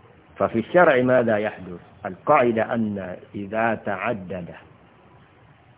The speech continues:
يعني من يتعدد في باب الميراث فنصيبهم أو نصيبهن واحد.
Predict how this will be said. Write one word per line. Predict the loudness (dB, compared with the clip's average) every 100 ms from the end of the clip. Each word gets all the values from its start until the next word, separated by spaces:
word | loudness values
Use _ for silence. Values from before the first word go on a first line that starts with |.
| _ -14
يعني | -12 -10 -4
من | 0 2 2
يتعدد | 0 -2 -4 -4 -4 -4 -6 -12
في | -10 -6
باب | -4 -4 -4
الميراث | -6 -8 -10 -6 -2 2 2 0 -6 -20 -20 -20 -20 -20 _ -20 -8
فنصيبهم | -6 -4 -4 -6 -4 -2 -2 -2 -2 -4 -4
أو | -4 -4
نصيبهن | -4 -6 -4 -4 -2 -4 -2 0 0
واحد. | 0 -4 -6 -8 -12